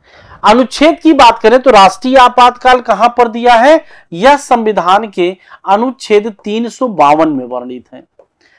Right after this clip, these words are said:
राष्ट्रीय आपातकाल। अब अनुच्छेद कैसे आप याद रखेंगे? यदि तीन सौ बावन आपको याद है तो प्लस चार कर दीजिए।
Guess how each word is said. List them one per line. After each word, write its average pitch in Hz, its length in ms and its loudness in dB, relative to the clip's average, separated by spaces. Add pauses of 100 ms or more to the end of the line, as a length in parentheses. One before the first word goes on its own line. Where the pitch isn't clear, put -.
(120)
राष्ट्रीय 165 460 0
आपातकाल। 120 640 -8 (380)
अब 294 200 2
अनुच्छेद 262 600 0
कैसे 269 360 0
आप 240 220 2
याद 247 220 2
रखेंगे? 254 420 -4
यदि 220 300 0
तीन 247 300 -6
सौ 254 180 -4
बावन 220 360 2
आपको 202 280 0
याद 151 300 2
है 262 200 4 (380)
तो 247 80 2
प्लस 254 400 0
चार 208 300 4
कर 208 180 0
दीजिए। 214 460 -2